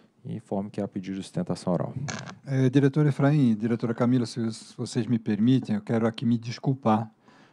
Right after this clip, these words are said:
Speaker 2: porque quando na, da deliberação do bloco, eu não percebi que esse processo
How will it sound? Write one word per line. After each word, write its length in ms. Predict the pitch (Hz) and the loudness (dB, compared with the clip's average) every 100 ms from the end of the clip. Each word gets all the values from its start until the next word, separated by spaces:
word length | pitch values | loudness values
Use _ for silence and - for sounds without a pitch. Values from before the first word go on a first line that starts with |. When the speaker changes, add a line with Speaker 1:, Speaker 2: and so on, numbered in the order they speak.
| _ | _
Speaker 2:
porque 320 | 107 95 107 | -10 -8 -12
quando 840 | - 123 123 113 110 104 101 98 98 110 | -2 4 4 4 2 2 0 -2 -6 -4
na, 560 | 104 104 101 101 98 | -2 0 0 0 -4
da 300 | 101 101 98 | -2 0 0
deliberação 680 | 95 110 110 107 101 - 98 | 2 2 4 2 2 0 0
do 100 | 113 | 2
bloco, 640 | 113 113 117 - - 85 - _ _ - | 6 8 6 4 -12 -14 -16 _ _ -6
eu 100 | 107 | 2
não 160 | 117 117 | 4 6
percebi 640 | 127 117 135 95 101 107 | 4 4 2 2 2 0
que 240 | - 104 | 0 2
esse 240 | 107 107 - | 2 2 -4
processo 840 | 110 98 - 101 101 - - | -4 -4 -2 -2 -2 -4 -12